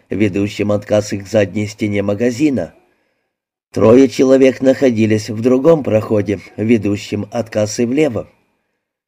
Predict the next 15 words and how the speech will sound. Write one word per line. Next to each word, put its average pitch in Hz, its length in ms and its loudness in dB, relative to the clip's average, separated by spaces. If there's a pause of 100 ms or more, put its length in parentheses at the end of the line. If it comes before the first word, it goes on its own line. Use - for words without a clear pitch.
(260)
Феннерман 131 640 4
утверждает, 139 840 2
что - 240 -4
никто 104 340 0
из 117 260 -4
них 113 200 0
до 117 120 2
самого 113 400 2
конца 117 440 -2
так 120 240 -2
и 123 100 -4
не 117 140 0
понял, 117 420 -2
что - 240 -4
происходит. 107 720 -6